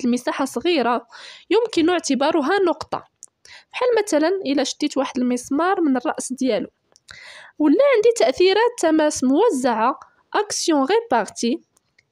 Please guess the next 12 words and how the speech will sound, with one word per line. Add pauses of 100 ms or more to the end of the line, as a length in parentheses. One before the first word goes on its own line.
يعني
إذا
تم
التماس
في
مساحة
كبيرة، (440)
يمكن
اعتبارها (340)
نقط (200)
متعددة. (2250)
أمثلة،